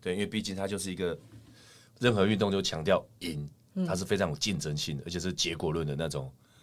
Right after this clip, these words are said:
Speaker 2: 那种运动。我就是来训练，我就是来赢球，不是来输球的。所以我觉得在心理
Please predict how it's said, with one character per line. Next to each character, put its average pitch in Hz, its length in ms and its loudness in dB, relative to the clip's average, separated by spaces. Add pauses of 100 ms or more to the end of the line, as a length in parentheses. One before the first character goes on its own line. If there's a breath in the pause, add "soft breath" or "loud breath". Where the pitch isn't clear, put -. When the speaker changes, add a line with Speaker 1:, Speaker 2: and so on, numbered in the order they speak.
(440 soft breath)
Speaker 2:
那 95 140 -2
种 73 300 -4
运 82 180 0
动。 73 240 -2 (360)
我 82 140 -4
就 101 100 -2
是 95 320 -2 (180)
来 87 180 4
训 104 160 2
练， 101 100 4
我 80 60 2
就 87 100 -4
是 90 80 -2
来 78 120 4
赢 71 140 -4
球， 67 180 -8
不 67 100 -12
是 87 80 0
来 76 100 4
输 76 220 -4
球 71 180 -8
的。 71 80 -6
所 92 160 -2
以 90 120 2
我 80 100 0
觉 101 100 -2
得 107 80 2
在 107 40 4
心 110 180 0
理 95 100 0